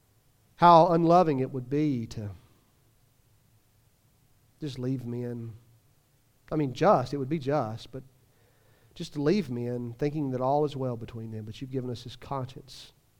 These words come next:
that condemns us and reminds us that we need Christ every day. Even as a Christian,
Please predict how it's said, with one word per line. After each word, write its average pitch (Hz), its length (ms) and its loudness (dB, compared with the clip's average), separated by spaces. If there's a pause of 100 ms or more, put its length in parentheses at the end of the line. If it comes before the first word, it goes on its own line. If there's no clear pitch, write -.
(320)
that 131 140 -12
condemns 135 400 -4
us - 340 -12 (1160)
and 120 120 -10
reminds 127 380 -6
us 117 140 -8
that 131 60 -6
we 120 120 -10
need 117 160 -10
Christ 104 580 -12 (240)
every 117 220 -10
day. 95 280 -14 (1120)
Even 185 260 2
as 190 100 0
a - 40 -14
Christian, - 480 -8